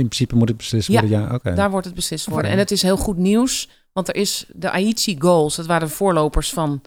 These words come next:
Speaker 2: dit nieuwe natuurakkoord, zijn al twee jaar geleden afgelopen. En er is geen enkel land dat, ehm, ze heeft nagekomen.
Speaker 1: Hm.
Speaker 2: Dus er is al twee jaar wachten we eigenlijk op nieuwe doelen. En ondertussen giert,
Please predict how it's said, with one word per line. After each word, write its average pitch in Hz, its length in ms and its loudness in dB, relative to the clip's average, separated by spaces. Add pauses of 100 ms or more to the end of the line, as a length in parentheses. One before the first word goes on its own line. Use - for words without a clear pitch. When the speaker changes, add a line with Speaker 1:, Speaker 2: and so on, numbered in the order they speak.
(140)
Speaker 2:
dit 180 160 -2
nieuwe 165 220 0
natuurakkoord, 202 680 -4 (300)
zijn 185 200 -2
al 160 100 -2
twee 208 300 2
jaar 185 160 2
geleden 165 420 -2
afgelopen. 208 720 -4 (520)
En 175 120 -2
er 180 100 -2
is 175 120 -2
geen 160 220 -4
enkel 185 380 -4
land 165 500 -6
dat, - 300 -12 (240)
ehm, 160 540 -10
ze 165 140 -8
heeft 160 220 -6
nagekomen. 139 720 -6 (400)
Speaker 1:
Hm. 117 100 4
Speaker 2:
Dus 113 160 6
er 180 100 -4
is 170 180 -4
al 170 120 -4
twee 202 260 4
jaar 170 240 4
wachten 170 340 -4
we 151 60 -6
eigenlijk 160 360 -6
op 151 80 -12
nieuwe 170 260 -2
doelen. 160 340 -4
En 160 120 -8
ondertussen 156 520 -6
giert, - 480 -6